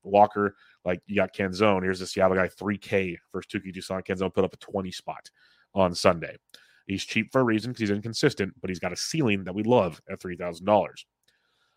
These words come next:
Uh, going down farther, down this way below three K now. You got a lot of Royals down here if you wanna fade Blackburn. So I get it. There's some nice cheap Royals down here, but I am not there just yet.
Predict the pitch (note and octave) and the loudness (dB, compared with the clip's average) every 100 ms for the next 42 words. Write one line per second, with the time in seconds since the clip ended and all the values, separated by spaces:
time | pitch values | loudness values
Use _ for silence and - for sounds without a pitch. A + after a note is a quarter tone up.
0 | - F#2 F#2 F#2 G#2 G#2 F#2+ - G#2+ G#2+ | -2 2 4 4 0 0 -2 0 2 2
1 | A2 G#2 - _ _ _ _ _ _ _ | 2 0 -4 _ _ _ _ _ _ _
2 | G2+ G2+ G#2 F#2+ G2 G2 G2 - F#2 G2 | -4 -2 -2 -4 -6 -6 -6 -6 -2 0
3 | G2 F#2 F#2+ F#2+ G2+ G2 G2+ F#2+ - A#2 | 0 0 0 2 2 0 -4 -4 -4 -4
4 | A2+ A2+ A2 A2 G#2 - _ G2 F2+ F2+ | -2 0 0 0 -2 -8 _ -8 -4 0
5 | G#2 B2 C#3+ B2+ G2 F#2+ G2 F#2+ G2 G2 | 2 4 4 4 4 0 0 -2 -2 -2
6 | F#2 F#2+ F2+ G2 - E2+ F#2 - F2+ F2 | -2 -2 0 -2 -2 -14 -16 -14 -12 -10
7 | F#2 F#2+ F#2+ F#2+ - F#2 - F#2 F#2+ - | -6 -2 0 -2 -8 -12 -10 -8 -8 -8
8 | G#2+ F2+ G#2 F#2+ F2+ E2+ _ _ _ _ | -8 -2 0 2 0 -6 _ _ _ _
9 | F#2 F2+ F2+ F#2 F2+ F2+ F2+ - _ _ | -8 -6 -4 -4 -4 -4 -6 -8 _ _
10 | _ _ F#2 G#2 G2+ G2 F#2+ F#2+ F2+ F2+ | _ _ 0 2 2 0 -2 -4 -4 -6
11 | - G2+ A2+ A2 | -4 2 2 2